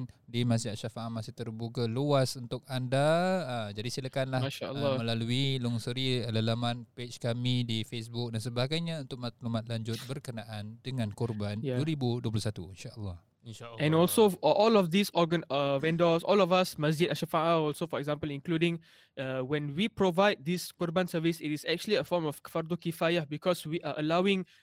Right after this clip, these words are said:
Speaker 2: the all of our Muslim population, how,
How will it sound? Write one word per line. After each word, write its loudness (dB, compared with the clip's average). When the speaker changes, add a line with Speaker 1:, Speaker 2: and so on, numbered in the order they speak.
Speaker 2:
the 0
all 8
of 2
our 6
Muslim -2
population, 0
how, -6